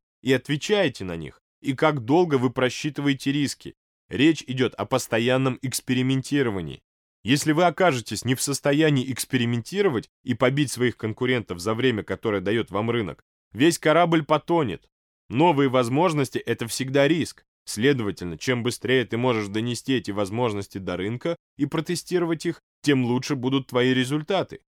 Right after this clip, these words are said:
И бизнес в таком случае начинает делать деньги быстрее.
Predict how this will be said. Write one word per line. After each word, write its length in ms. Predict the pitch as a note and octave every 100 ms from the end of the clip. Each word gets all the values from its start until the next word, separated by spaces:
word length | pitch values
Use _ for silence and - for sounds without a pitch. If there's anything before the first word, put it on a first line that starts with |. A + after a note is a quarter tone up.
| _ _ _ -
И 100 | G#2
бизнес 460 | F2+ C3+ D3 F3+
в 40 | -
таком 300 | D3+ E3+ E3+
случае 400 | - F3 F3+ E3+
начинает 500 | C3 A2 A2 A2 A2+
делать 300 | A#2 A#2+ A2+
деньги 300 | G2+ G#2 G#2
быстрее. 560 | A2 - D#3+ D3+ -